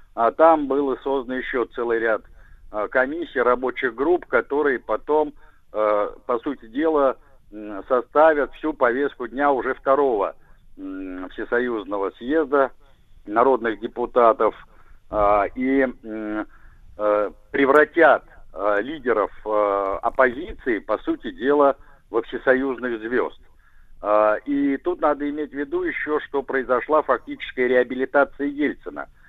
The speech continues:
Ведь именно в ходе избирательной кампании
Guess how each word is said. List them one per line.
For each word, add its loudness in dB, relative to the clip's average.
Ведь -10
именно 4
в -2
ходе 0
избирательной 2
кампании 4